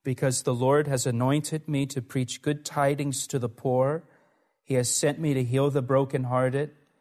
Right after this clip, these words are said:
to proclaim liberty to the captives, and the opening of the prison to those who are bound, to proclaim the acceptable year of the Lord." And then, if you remember, Jesus stops right there and says he closes the scroll,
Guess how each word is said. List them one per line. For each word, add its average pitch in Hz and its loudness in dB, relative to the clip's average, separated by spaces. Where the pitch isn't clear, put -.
to 127 -4
proclaim 127 0
liberty 135 0
to 139 -4
the 127 -4
captives, 139 -4
and 131 0
the 123 -2
opening 143 0
of 131 -6
the 120 -4
prison 139 -2
to 131 -8
those 123 0
who 143 -4
are 120 -2
bound, 127 -2
to - -8
proclaim 147 0
the 139 0
acceptable 151 -2
year 143 2
of 127 -6
the 127 -2
Lord." 123 0
And 127 -2
then, 135 -2
if 131 -8
you 123 -4
remember, 143 -2
Jesus 127 -4
stops 135 -4
right 120 -4
there 113 -6
and 117 -10
says 117 -4
he 113 -6
closes 131 -4
the 123 -6
scroll, 113 -4